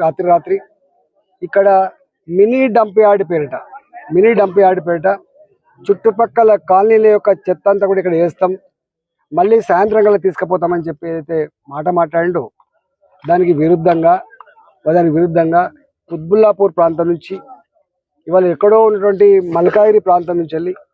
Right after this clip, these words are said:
ఒక దాదాపు ఇరవై ముప్పై కిలోమీటర్ల పరిధిలో ఉన్నటువంటి చెత్తనంతా కూడా తీసుకొచ్చి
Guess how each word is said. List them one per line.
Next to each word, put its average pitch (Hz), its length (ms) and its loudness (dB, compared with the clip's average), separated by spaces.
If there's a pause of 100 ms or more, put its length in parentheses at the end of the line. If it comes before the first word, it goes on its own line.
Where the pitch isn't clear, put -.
(440)
ఒక 185 180 -2
దాదాపు 208 300 2 (120)
ఇరవై 208 260 4 (100)
ముప్పై 202 260 -4 (200)
కిలోమీటర్ల 196 500 0 (120)
పరిధిలో 180 320 0
ఉన్నటువంటి 175 360 -4
చెత్తనంతా 180 540 -6
కూడా 170 120 -8 (100)
తీసుకొచ్చి 156 440 -12